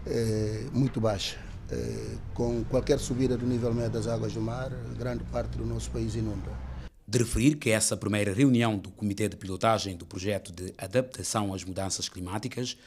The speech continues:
Speaker 2: aconteceu numa altura em que se fala da exploração da areia pesada no norte do país, concretamente em Varela.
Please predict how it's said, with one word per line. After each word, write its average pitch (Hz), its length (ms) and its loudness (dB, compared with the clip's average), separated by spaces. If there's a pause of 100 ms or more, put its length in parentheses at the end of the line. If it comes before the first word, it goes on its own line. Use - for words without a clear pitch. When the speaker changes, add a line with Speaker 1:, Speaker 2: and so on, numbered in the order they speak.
(300)
Speaker 2:
aconteceu 147 540 4
numa 131 180 6
altura 117 480 2 (340)
em 139 140 8
que 135 80 0
se - 100 4
fala 98 520 0 (300)
da 120 80 0
exploração 131 600 4
da 110 100 2
areia 107 280 2
pesada 98 640 0 (280)
no 120 100 4
norte 101 320 4
do 107 100 -4
país, 92 500 0 (240)
concretamente 101 960 2 (180)
em 113 120 2
Varela. 87 500 -2